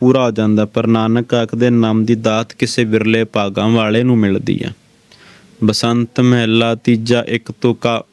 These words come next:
<clears throat> "ਸਹਿ ਭਾਵੈ ਸੇਵਕ ਸੇਵਾ ਕਰੈ, ਜੀਵਤ ਮਰੈ ਸਭ ਕੁਲ ਉਦਰੈ।" ਜੇ ਮਾਲਕ ਪ੍ਰਭੂ ਨੂੰ ਪਸੰਦ ਆਵੇ, ਤਾਂ ਹੀ ਕੋਈ ਸੇਵਕ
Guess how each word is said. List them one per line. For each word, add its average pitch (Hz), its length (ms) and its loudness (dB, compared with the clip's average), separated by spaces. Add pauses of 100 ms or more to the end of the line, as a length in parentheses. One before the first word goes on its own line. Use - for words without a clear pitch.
(140)
<clears throat> 147 420 0
"ਸਹਿ 117 460 -2 (120)
ਭਾਵੈ 113 460 -2 (120)
ਸੇਵਕ 117 500 -2
ਸੇਵਾ 120 460 0
ਕਰੈ, 117 340 -2 (1040)
ਜੀਵਤ 123 460 2
ਮਰੈ 120 360 0
ਸਭ 117 400 -6
ਕੁਲ 123 240 0
ਉਦਰੈ।" 113 440 -2
ਜੇ 123 160 2
ਮਾਲਕ 117 460 0
ਪ੍ਰਭੂ 120 240 2
ਨੂੰ 123 140 4
ਪਸੰਦ 117 520 -2
ਆਵੇ, 120 360 0 (800)
ਤਾਂ 123 180 -2
ਹੀ 147 340 2 (140)
ਕੋਈ 127 160 2
ਸੇਵਕ 120 440 0